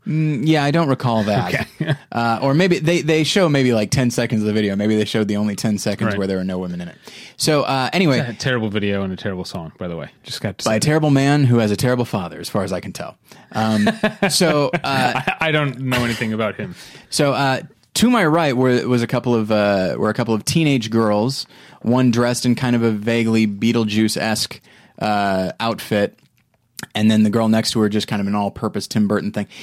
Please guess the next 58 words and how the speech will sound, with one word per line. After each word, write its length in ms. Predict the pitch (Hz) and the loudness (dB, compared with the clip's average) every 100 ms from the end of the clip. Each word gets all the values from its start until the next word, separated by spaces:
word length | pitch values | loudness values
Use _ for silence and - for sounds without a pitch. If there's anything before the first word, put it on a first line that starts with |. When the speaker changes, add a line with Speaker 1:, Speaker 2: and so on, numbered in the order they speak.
| - | -8
Speaker 1:
And 120 | 123 | 0
they 80 | 143 | 2
were 100 | 160 | 2
clearly 400 | 143 156 160 185 | 0 0 4 2
fans, 500 | 185 131 107 110 139 | 2 0 0 0 -2
and 240 | - 131 123 | 0 0 2
good 180 | 151 | 0
for 200 | 135 135 | 0 -2
them. 340 | 120 104 73 - _ _ _ - | 0 -2 -6 -18 _ _ _ -4
I 60 | |
was 100 | 110 | -2
very, 140 | 110 120 | 2 0
I 100 | 113 | 0
was 120 | 113 104 | -2 -2
happy 340 | 135 131 135 | -2 0 -2
for 240 | - 135 | 0 0
them, 140 | 131 131 - - | 0 -2 -6 -6
and 100 | 123 | 2
they 80 | 139 | 2
seemed 260 | 135 202 190 | 4 2 2
to 60 | |
know 180 | 170 170 | 2 2
all 340 | - 139 175 170 | 0 0 2 2
of 100 | 104 | 0
them. 280 | 87 71 - _ _ - | -8 -10 -20 _ _ -6
Like, 180 | 117 113 | -2 0
they, 300 | 123 131 131 | 2 2 0
you 180 | - 135 | -2 -2
know, 160 | 110 107 | 0 0
they 180 | 113 117 | 2 4
knew 400 | 123 127 120 113 - - _ - | 4 4 2 0 -12 -20 _ -4
Mars 260 | 110 107 98 | 0 0 -2
Attacks, 380 | 110 92 90 | -2 -4 -4
they 160 | 107 107 | -2 2
knew, 420 | 110 107 104 101 - | 4 4 2 -2 -6
Speaker 2:
Oh. 160 | 143 156 | -2 -2
Speaker 1:
you 60 | |
know, 140 | 101 92 | -2 -6
s-, 140 | - - - | -12 -16 -6
and 200 | 156 160 | 0 0
that 100 | 156 | 2
was 140 | 165 | 0
exciting. 480 | 156 - 143 95 98 | 0 0 -2 -2 -2
I 80 | 113 | -2
was, 140 | 110 | -2
I 120 | 113 | 0
was 120 | 113 107 | -2 0
happy 240 | 139 135 | 0 -2
for 180 | - 107 | -2 0
them. 120 | 135 | 0
Speaker 2:
Yeah. 100 | 104 - - - | -2 -10 -18 -6
Speaker 1:
Then 160 | 285 | -2
they 100 | 349 | 0
started 280 | 277 233 214 | 2 2 2
getting 160 | 202 185 | 2 2
a 20 | |
little 140 | 190 | 0
chatty 600 | 131 - 226 156 95 - | 0 0 2 0 -4 -12